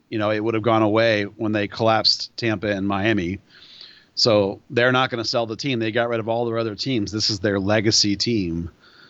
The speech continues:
So the Hunts are gonna own this team, and the Hunts are gonna be the Hunts. This is, this is the way they run this organization.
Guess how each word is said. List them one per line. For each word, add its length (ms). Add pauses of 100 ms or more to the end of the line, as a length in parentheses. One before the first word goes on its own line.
(200)
So 280 (200)
the 120
Hunts 240
are 120
gonna 240
own 200
this 160
team, 280
and 100
the 60
Hunts 240
are 60
gonna 220
be 100
the 100
Hunts. 380
This 220
is, 140
this 240
is 60
the 100
way 200
they 140
run 180
this 180
organization. 800